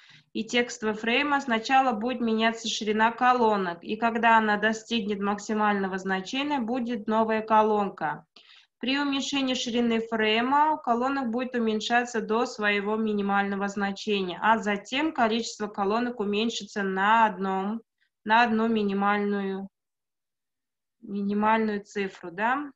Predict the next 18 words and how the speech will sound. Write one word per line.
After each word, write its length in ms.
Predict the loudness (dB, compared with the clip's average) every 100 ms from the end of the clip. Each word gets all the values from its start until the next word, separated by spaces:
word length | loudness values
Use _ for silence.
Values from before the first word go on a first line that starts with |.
| _
Максимальная 880 | -10 -10 -6 0 2 2 0 -4 -6 -10 _ _ _ _
при 160 | -6 -4
изменении 500 | -2 -2 0 0 -2
ширины 500 | -2 -2 0 0 -2
и 40 |
фрейма, 480 | -2 -4 -2 -2 -4
ширины 460 | -6 -6 -6 -4 -4
колонок 560 | -2 -2 -2 -4 -6
будет 240 | -6 -6 -6
меняться 480 | -2 0 -2 -4
в 60 | -6
пределах 520 | -6 -4 -2 0 -2 -4
от 220 | -6 -4
значения 720 | -4 -4 -6 -4 -4 -4 -6
в 100 | -8
полевых 580 | -6 -4 -4 -6 -8 -8
до 180 | -6 -6
значения 800 | -4 -8 -6 -6 -4 -4 -6